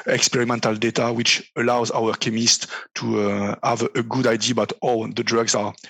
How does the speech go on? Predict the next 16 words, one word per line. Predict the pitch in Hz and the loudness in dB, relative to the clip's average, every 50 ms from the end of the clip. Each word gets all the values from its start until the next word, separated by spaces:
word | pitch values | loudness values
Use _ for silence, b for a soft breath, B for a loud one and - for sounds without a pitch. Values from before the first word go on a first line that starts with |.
| B B | B B
fitting | - 165 151 - - 139 135 143 | 0 2 2 2 2 2 0 0
into | - 120 107 131 | -2 -2 -2 0
the | 120 110 | 0 0
protein | - 143 - 113 107 107 | 0 0 0 0 0 0
target | 98 117 104 110 120 120 - | 0 0 0 0 0 0 0
and | 117 101 104 104 101 - _ _ - | 0 -2 -4 -6 -10 -14 _ _ -6
to, | - 123 117 110 104 | -4 -2 0 0 0
uh, | 98 98 - B B B B B B B B B | 0 -2 -4 B B B B B B B B B
to | - | -2
make | 131 135 131 123 | 0 0 0 2
them, | 135 139 139 139 | 2 2 2 2
uh, | 131 127 131 127 | 2 2 0 0
to | 110 - 139 | 0 0 0
make | 143 131 | 0 0
them | 131 139 139 | 0 0 0
better. | 147 135 110 104 101 | 2 0 0 0 -2